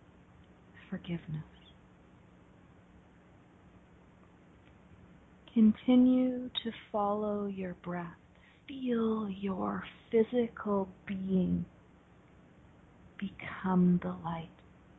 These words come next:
Allow that energy to flow through you, within you, and around you, creating a sensation of balance throughout your entire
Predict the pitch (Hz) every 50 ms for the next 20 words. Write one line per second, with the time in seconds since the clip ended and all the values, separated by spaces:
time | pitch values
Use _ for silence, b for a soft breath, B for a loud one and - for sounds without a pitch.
0 | - - - - - - b b b b b b b b - 220 220 220 214 214
1 | 214 214 214 220 226 240 247 247 247 247 233 233 220 214 208 208 202 - - 220
2 | 208 208 208 208 202 202 196 - - 214 202 196 - - - 208 - - - 214
3 | 208 202 196 190 - - - - - 226 226 226 226 226 226 226 226 220 220 220
4 | 220 220 220 220 220 b b b b b - 214 196 190 - - - 226 214 214
5 | 214 208 208 208 208 202 202 202 - 208 196 196 190 185 180 190 185 185 185 185
6 | 185 185 185 180 180 180 175 - - - B B B B B B B B B -
7 | - - - - 220 214 214 208 202 208 220 226 226 233 240 233 233 233 226 220
8 | 214 202 - - - 208 202 196 190 196 - - 208 208 208 202 - - 208 202
9 | 185 180 175 175 170 170 - - - 180 175 180 180 185 190 190 180 175 175 208
10 | - - b b b b b b b b b - - b b b b b b -
11 | - - - - - - - 196 190 190 185 185 180 180 - - - - - 214
12 | 208 185 185 175 - - 190 190 185 180 180 - - - - - 185 185 185 185
13 | 185 180 175 175 175 175